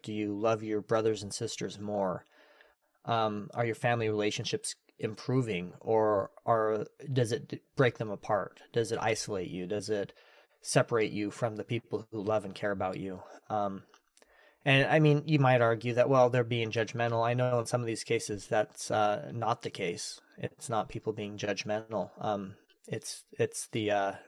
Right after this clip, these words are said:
other way around. Well, I mean, that's the argument you get with a lot of the, um, concerns with homosexuality and some of these other sexuality issues, right? Is that, um, and there are,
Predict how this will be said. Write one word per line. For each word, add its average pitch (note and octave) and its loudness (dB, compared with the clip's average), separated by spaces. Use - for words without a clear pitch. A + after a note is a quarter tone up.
other A#2+ 4
way G#2+ 4
around. G#2+ 0
Well, C3+ 4
I - 8
mean, D#3 0
that's G3+ 8
the F#3+ 8
argument E3 8
you C#3 6
get C#3 8
with - 0
a C3+ 2
lot C3 10
of A2 2
the, A#2 4
um, A2 -2
concerns C#3 4
with A#2+ 2
homosexuality A#2+ 4
and G#2+ 0
some A#2+ -4
of A2 -4
these G#2+ -2
other A2+ 2
sexuality B2 6
issues, - -4
right? A2 4
Is G#2+ -4
that, G#2 0
um, A2+ 4
and D3+ 8
there D3+ 12
are, C#3+ 12